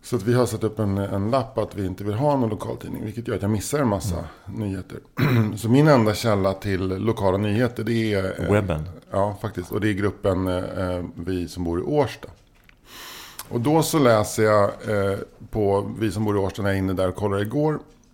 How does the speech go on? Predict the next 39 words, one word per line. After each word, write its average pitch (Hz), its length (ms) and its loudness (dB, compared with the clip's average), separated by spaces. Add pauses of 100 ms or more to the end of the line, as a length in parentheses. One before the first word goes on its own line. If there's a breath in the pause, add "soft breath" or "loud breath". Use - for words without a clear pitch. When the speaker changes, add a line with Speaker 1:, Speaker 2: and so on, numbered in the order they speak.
(680)
Speaker 1:
så - 180 -4
är 104 60 2
det 104 60 0
någon 101 140 -2
som 110 140 -4
skriver 101 360 -2
att 95 120 -6
vad 120 140 4
är 104 100 4
det 101 80 0
som 104 240 -2
har, 101 460 0 (200)
eh, 98 400 -2 (100)
min 117 180 0
hund 131 220 2
har 98 60 0
blivit 92 180 -6
förgiftad. 90 380 -10 (960 loud breath)
Nu 98 120 -4
har 107 340 2
mina, 107 280 0 (140)
min 107 220 0
lilla 104 180 0
hund, 127 460 2 (140)
eh, 104 200 0 (400)
verkar 107 240 -2
ha 90 40 -4
fått - 200 -4
i 120 120 0
sig 120 160 -2
någonting. 92 460 -4
Hon 98 160 0
är 95 40 0
väldigt 95 460 0
dåsig 82 460 -4
och - 60 -12
konstig 82 440 -8
och - 140 -10
kräks. - 560 -6